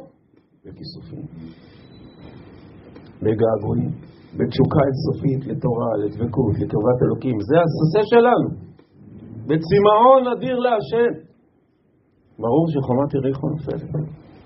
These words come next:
איך מפילים הגדרות מ-, שהן לא הגדרות שלנו? הגדרות עצמיות שנדבקו אלינו מבחוץ, הגדרות כנעניות כאלה ואחרות, שנראות כמו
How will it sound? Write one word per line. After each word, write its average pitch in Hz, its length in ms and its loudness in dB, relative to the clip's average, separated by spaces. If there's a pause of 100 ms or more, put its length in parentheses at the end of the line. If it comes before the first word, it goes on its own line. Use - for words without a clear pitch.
(840)
איך 214 100 6 (140)
מפילים 233 440 2
הגדרות 175 560 2 (140)
מ-, 165 340 0 (1200)
שהן 151 240 6
לא 214 100 8
הגדרות 233 440 4
שלנו? 254 400 6 (640)
הגדרות 165 540 4
עצמיות 190 520 0
שנדבקו 160 560 4
אלינו 196 220 0 (100)
מבחוץ, 156 440 4 (1160)
הגדרות 147 500 4
כנעניות 165 680 2
כאלה 180 320 2
ואחרות, 156 560 2 (1200)
שנראות 165 500 8
כמו 214 160 0